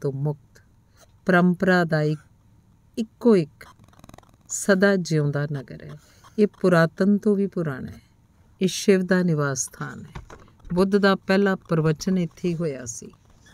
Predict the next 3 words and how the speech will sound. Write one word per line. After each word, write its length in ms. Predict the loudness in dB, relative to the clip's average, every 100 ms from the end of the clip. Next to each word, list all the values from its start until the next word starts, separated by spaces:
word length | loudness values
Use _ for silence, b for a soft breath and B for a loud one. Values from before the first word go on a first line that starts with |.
| _ _ _ _ -20 _ _ -20 -20 b b b b -20 2
ਭਾਰਤ 340 | 6 6 6
ਦੀ 260 | 4 2 2
ਅਧਿਆਤਮਕ 680 | 2 2 0 -2 -2 0